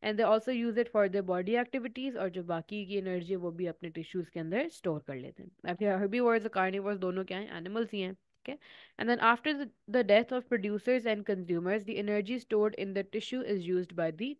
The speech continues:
decomposers। यानी कि अगर प्रोड्यूसर्स, प्लांट्स पहले ही मर गए या, अ, एंड पे कंज्यूमर्स अगर मर गए, यानी कि जो आपके पास हर्बीवोर्स हैं या कार्निवोर्स, जब उनकी डेथ हो जाएगी, तो आपके पास जो उनकी टिश्यूज के अंदर एनर्जी स्टोर्ड थी, वो किसके पास चली जाएगी?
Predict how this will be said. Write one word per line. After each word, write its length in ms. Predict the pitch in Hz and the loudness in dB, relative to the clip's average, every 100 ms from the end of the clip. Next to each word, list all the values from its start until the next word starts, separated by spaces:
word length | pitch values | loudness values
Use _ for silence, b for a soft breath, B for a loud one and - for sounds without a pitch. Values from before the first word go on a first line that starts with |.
| 170 | -8
decomposers। 720 | 165 165 156 156 160 156 - | -6 -4 -6 -10 -10 -10 -4
यानी 180 | 202 233 | -2 0
कि 80 | |
अगर 160 | 247 254 | 2 2
प्रोड्यूसर्स, 540 | 240 214 214 254 254 | 0 0 0 2 2
प्लांट्स 400 | 247 220 208 226 | 0 0 0 0
पहले 260 | - 202 208 | 0 2 2
ही 40 | |
मर 200 | 254 226 | 2 0
गए 200 | 190 196 - B B _ | 2 -2 -4 B B _
या, 360 | 214 254 302 311 | 4 4 4 2
अ, 100 | 202 | 0
एंड 260 | - 220 226 | 2 0 0
पे 140 | 247 | -2
कंज्यूमर्स 560 | 240 233 202 226 254 240 | 0 -2 0 -2 -2 -2
अगर 200 | 226 226 | -2 -2
मर 160 | 196 | 0
गए, 140 | 180 190 | -2 -2
यानी 200 | 190 190 | -2 -4
कि 100 | 196 | -4
जो 120 | 196 | -2
आपके 180 | 185 190 | -2 -4
पास 340 | 185 185 185 | -2 -2 0
हर्बीवोर्स 580 | 190 185 202 190 196 185 | 0 0 0 2 2 0
हैं 120 | 180 | -2
या 120 | 180 | -2
कार्निवोर्स, 580 | 180 185 208 233 202 196 | -2 -2 0 -2 -2 -2
जब 160 | 180 190 | -2 -6
उनकी 200 | 185 190 | -6 -6
डेथ 200 | 185 262 269 | -2 -2 -2
हो 60 | |
जाएगी, 440 | 196 180 165 180 247 B B | 0 -2 -2 -6 -8 B B
तो 60 | - | 0
आपके 220 | 208 226 | 2 2
पास 260 | 233 240 220 | 2 4 4
जो 120 | 240 | 0
उनकी 200 | 226 247 | -2 -4
टिश्यूज 380 | 233 226 262 240 | -6 -4 -6 -4
के 100 | 240 | -2
अंदर 200 | 226 220 | 0 -2
एनर्जी 440 | 208 208 202 220 | 0 -2 -2 -4
स्टोर्ड 380 | 208 208 208 226 247 | -2 2 2 2 -2
थी, 100 | 240 | -2
वो 140 | 214 | -2
किसके 280 | 208 208 226 | -4 -4 -4
पास 220 | 214 208 | 0 0
चली 220 | 208 185 | 0 -4
जाएगी? 460 | 190 190 180 254 | 0 0 0 -4